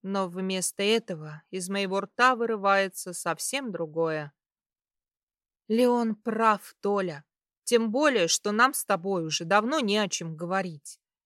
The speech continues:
И не приходи больше, пожалуйста. У меня своя жизнь, у тебя своя". На мгновение повисает тишина.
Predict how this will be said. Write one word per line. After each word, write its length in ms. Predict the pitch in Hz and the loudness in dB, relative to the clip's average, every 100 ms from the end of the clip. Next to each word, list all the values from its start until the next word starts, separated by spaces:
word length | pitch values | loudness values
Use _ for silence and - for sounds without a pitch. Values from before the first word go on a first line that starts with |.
| _ _ - | _ _ -6
И 80 | |
не 100 | 190 | -6
приходи 640 | 180 202 - 220 180 - 175 | -6 -10 -6 -6 -4 -6 -8
больше, 540 | 156 165 151 - - _ | -4 -4 -4 -6 -10 _
пожалуйста. 920 | - 185 165 180 135 127 - - 135 _ _ _ _ _ | -6 -4 -4 -4 -6 -8 -12 -12 -20 _ _ _ _ _
У 60 | 220 | -2
меня 280 | 220 226 254 | 0 0 0
своя 540 | - 220 233 202 175 | 0 2 2 4 0
жизнь, 520 | 156 165 151 151 147 - _ | 0 -8 -8 -12 -14 -18 _
у 80 | 196 | -10
тебя 420 | - 202 170 254 | -4 -4 2 4
своя". 560 | 262 170 180 180 160 120 _ _ _ _ _ _ _ _ _ _ _ _ _ _ _ | 4 0 -2 -4 -6 -8 _ _ _ _ _ _ _ _ _ _ _ _ _ _ _
На 120 | 190 185 | -8 -6
мгновение 760 | 175 185 180 220 294 302 320 | -4 -4 2 2 2 -2 -6
повисает 680 | - 262 247 - 180 180 - | -6 -6 -2 2 2 2 -4
тишина. 640 | 180 - 185 175 160 | -6 -6 -4 -2 -4